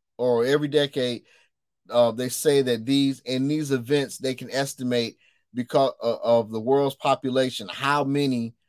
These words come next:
um, would actually, um, will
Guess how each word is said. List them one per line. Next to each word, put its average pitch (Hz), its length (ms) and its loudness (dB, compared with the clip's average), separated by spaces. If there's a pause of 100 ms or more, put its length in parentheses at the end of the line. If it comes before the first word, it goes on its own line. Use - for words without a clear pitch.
(280)
um, 120 360 4
would 120 200 2
actually, 127 720 0 (420)
um, 113 580 2 (1000)
will 123 460 2